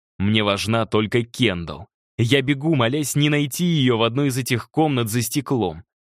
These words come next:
Пробегаю мимо затемнённого окна, за которым резко зажигается свет. Я оборачиваюсь и торможу, замечая, как в комнату по ту сторону стекла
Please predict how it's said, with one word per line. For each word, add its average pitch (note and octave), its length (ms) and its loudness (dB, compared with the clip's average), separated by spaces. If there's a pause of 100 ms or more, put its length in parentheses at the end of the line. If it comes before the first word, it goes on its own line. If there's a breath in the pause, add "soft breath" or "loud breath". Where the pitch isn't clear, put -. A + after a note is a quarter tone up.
(240)
Пробегаю D#3+ 600 0
мимо C#3 280 2
затемнённого G2 760 0
окна, A2+ 360 -2
за G2 140 -4
которым G#2 400 -2
резко C3 420 -2
зажигается F2+ 720 -6
свет. E2 480 -12 (400)
Я C3 220 4
оборачиваюсь C#3+ 680 0
и C#3 60 0
торможу, B2+ 580 0 (320 soft breath)
замечая, E3 480 0
как C3+ 220 -4
в - 100 -12
комнату D#3+ 480 0
по A2+ 140 -2
ту B2+ 120 0
сторону A2 440 -4
стекла A2+ 580 -4